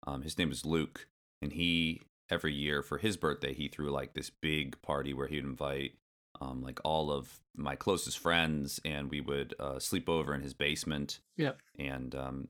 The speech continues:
Speaker 1: his parents would, like, go all out with, you know, snacks and drinks. He had a pool.
Speaker 2: Oh, nice.
Speaker 1: He had a pinball machine in his basement.
Speaker 2: What?
Speaker 1: And, uh, every year we would have a Kemps tournament.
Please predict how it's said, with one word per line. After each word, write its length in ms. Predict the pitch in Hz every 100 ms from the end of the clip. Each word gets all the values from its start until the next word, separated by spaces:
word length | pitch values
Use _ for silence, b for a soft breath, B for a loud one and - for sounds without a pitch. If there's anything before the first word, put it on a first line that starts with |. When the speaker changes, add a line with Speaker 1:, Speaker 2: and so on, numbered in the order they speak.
| -
Speaker 1:
his 180 | 78
parents 440 | - 78 73 73 -
would, 100 | 64
like, 300 | 69 67 -
go 180 | 76 71
all 200 | 71 67
out 380 | 67 67 67 -
with, 320 | 67 67 - -
you 100 | 73
know, 200 | 71 -
snacks 500 | - - 69 69 -
and 80 | 69
drinks. 280 | 71 69 -
He 80 |
had 80 | 90
a 40 | 78
pool. 580 | - 76 69 73 69 - -
Speaker 2:
Oh, 140 | 151
nice. 300 | 127 143 -
Speaker 1:
He 80 | 120
had 100 | 104
a 40 |
pinball 340 | - 101 92 90
machine 320 | 80 - 82
in 60 | 73
his 140 | 65
basement. 760 | - 76 76 - 80 73 76 -
Speaker 2:
What? 460 | 339 339 160 156 - _
Speaker 1:
And, 320 | - 82 76 76
uh, 120 | 73
every 240 | 92 90
year 300 | 87 82 85
we 120 | 76 80
would 160 | 73
have 340 | - 76 73 -
a 160 | 69 64
Kemps 460 | - 104 101 - -
tournament. 500 | - 113 110 123 143